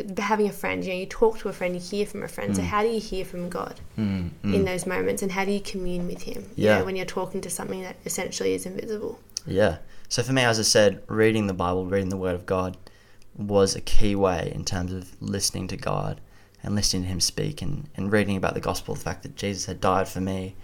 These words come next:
Speaker 2: and the fact that by the blood of Jesus I'm forgiven. So all these truths, reading the scripture in the Bible was really important for me in terms of hearing him.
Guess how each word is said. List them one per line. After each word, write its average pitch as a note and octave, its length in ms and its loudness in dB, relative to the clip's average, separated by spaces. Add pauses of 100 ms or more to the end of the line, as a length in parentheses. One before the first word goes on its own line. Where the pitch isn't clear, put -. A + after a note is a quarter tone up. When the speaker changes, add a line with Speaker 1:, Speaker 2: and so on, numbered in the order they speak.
(300)
Speaker 2:
and - 80 -10
the - 40 -6
fact F#2+ 200 -2
that - 160 -6 (580)
by G2 240 4
the F#2+ 80 4
blood F2 420 2
of - 120 -12
Jesus - 380 -2
I'm E2+ 160 -6
forgiven. F#2+ 600 -2 (220)
So - 100 -4
all C3+ 120 4
these A#2+ 180 2
truths, G2+ 640 0 (420)
reading G#2+ 320 2
the F#2 60 -2
scripture - 340 -6
in G#2 160 -4
the G2 60 0
Bible F#2 340 0
was G#2+ 400 -6
really G#2 220 0
important G2 420 0
for - 100 -10
me F#2+ 100 -4
in - 100 -8
terms G2+ 180 -2
of - 80 -8
hearing F#2 280 -4
him. G2 260 -6